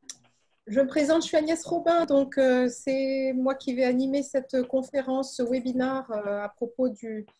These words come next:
du D U Scientific Management,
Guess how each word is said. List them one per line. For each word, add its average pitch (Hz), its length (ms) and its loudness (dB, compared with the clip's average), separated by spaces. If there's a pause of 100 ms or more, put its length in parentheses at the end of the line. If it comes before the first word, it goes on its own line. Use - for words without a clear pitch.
(520)
du 202 140 -8
D 240 160 -2
U 254 140 2
Scientific 247 680 -2
Management, 247 680 -2